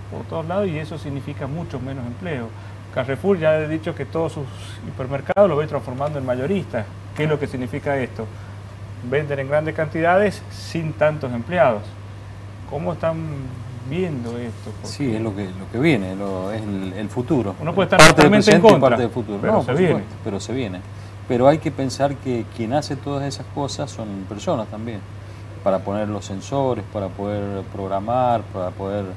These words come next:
Speaker 2: realizar todo eso son, son personas. O sea que lo que va a pasar es el cambio de, de trabajo de cada una de ellas.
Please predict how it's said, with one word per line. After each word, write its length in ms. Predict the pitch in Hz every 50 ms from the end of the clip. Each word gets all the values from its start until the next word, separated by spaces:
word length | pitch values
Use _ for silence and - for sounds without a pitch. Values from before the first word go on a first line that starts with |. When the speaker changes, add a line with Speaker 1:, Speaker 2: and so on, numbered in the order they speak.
| - - - - - - - - - 95 92
Speaker 2:
realizar 420 | 107 104 101 98 98 - 117 117 113
todo 260 | 101 120 120 117 120
eso 220 | 120 117 - 135
son, 220 | 113 - 101 104 101 98 95 90 92 -
son 120 | 101 98
personas. 460 | 95 98 98 92 - 147 123 104 95 95 95
O 40 |
sea 140 | - - 104
que 240 | 95 101 104 101 98 - - - - - - - - -
lo 140 | 104 104 95
que 80 | 98 104
va 100 | 107 127
a 40 | 127
pasar 360 | - 131 - - 139 143 143
es 180 | 131 120 117 107 - - - - - 98
el 240 | 95 92 90 -
cambio 380 | - 123 123 123 120 117 107 104
de, 160 | 95 98 95 90 90 90 85 90 95 92 90
de 80 | 95 -
trabajo 440 | - 101 107 131 147 135 - - 104
de 100 | 98 95
cada 200 | 95 98 92 92
una 160 | 92 92 92 90
de 80 | 87 87
ellas. 160 | 85 -